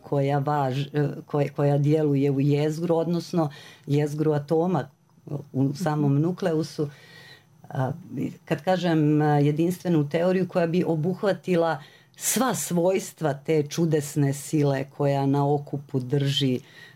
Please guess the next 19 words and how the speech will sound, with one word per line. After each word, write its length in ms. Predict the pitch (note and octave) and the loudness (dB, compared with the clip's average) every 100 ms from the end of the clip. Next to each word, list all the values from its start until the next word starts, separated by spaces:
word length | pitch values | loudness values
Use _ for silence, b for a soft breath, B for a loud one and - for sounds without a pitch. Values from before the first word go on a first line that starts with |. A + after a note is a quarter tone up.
| B _ - _ - | B _ -20 _ -10
protone 640 | - C#3 C3+ D3 C#3+ D3+ C#3 | -4 -2 -2 0 0 2 0
i 20 | |
neutrone, 840 | C3 B2+ - C#3 C3+ D3 C3+ C3 - - | 0 -4 -4 -2 0 2 0 -2 -8 -6
a, 200 | C3 C3+ | -4 -4
koji 560 | - - C3+ C3 B2+ B2+ - _ _ _ - - - | -6 -4 -2 0 -2 -4 -8 _ _ _ -20 -20 -20
su 480 | - - C#3 C3 B2+ | -20 -4 -2 0 -2
s-, 180 | - - - _ _ _ _ _ _ _ - | -6 -20 -20 _ _ _ _ _ _ _ -2
istina, 480 | D#3 C#3+ D#3 C3 B2+ | -2 0 0 0 2
nukleoni, 760 | D3+ C#3+ D3+ C#3 D3 E3+ D#3 | 2 2 0 2 2 2 2
ali 400 | C#3 C3+ C3 B2+ | 2 0 -2 0
jedni 260 | C3+ C#3+ C#3+ | 0 2 2
su 180 | C#3+ C#3+ | 0 0
naelektrisani, 1040 | C3+ C3+ C#3 C#3+ - D3 C#3+ D3 C#3 C3+ | 2 2 0 -2 -2 -4 -2 -2 0 0
drugi 380 | C3 C#3+ C#3 D3 | 0 0 0 2
nijesu. 840 | C3+ C3+ C#3 C#3+ C#3+ - D3+ C#3+ C#3+ B B B B F3 | 2 4 2 0 -4 -2 0 0 -2 B B B B -6
A, 260 | D3 C#3+ | -2 0
sve 360 | C#3+ - - F3 | -2 -6 -4 -4
to, 680 | E3+ - D#3+ D#3+ D3+ D3 C#3+ - | -2 0 2 2 2 -2 -4 -8
a, 380 | C#3 C#3 C3+ C#3 | -2 0 0 -2